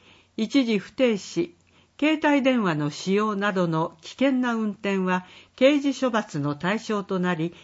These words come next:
赤切符が切られます。事故にも直結するので、絶対にしないでください。自転車の交通ルールなどについて、詳しくは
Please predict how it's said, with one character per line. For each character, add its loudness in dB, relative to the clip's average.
赤 0
切 -2
符 0
が -6
切 -10
ら -2
れ -6
ま -6
す。 -20
事 0
故 2
に 2
も 2
直 -2
結 -4
す -4
る 0
の -2
で、 -2
絶 -2
対 2
に 0
し -6
な 0
い -4
で -2
く -8
だ -6
さ -6
い。 -8
自 -4
転 2
車 -2
の 0
交 4
通 0
ル 2
ー 0
ル 0
な -2
ど 0
に -2
つ -8
い -2
て、 -8
詳 2
し -14
く -2
は 0